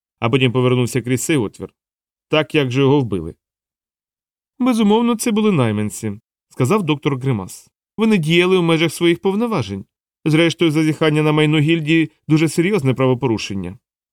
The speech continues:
"Хтось бачив гуляку після вибуху?" питав Морква.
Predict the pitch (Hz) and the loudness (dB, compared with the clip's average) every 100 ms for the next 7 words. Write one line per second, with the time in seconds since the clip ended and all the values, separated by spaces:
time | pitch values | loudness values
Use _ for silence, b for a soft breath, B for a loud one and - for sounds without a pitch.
0 | _ - 117 101 143 147 120 127 120 117 | _ 0 0 2 0 0 2 2 2 0
1 | - 120 110 101 92 87 90 _ _ _ | -2 -4 -2 -4 -4 -8 -12 _ _ _
2 | 113 120 110 98 - 87 | -8 -4 -4 -6 -10 -18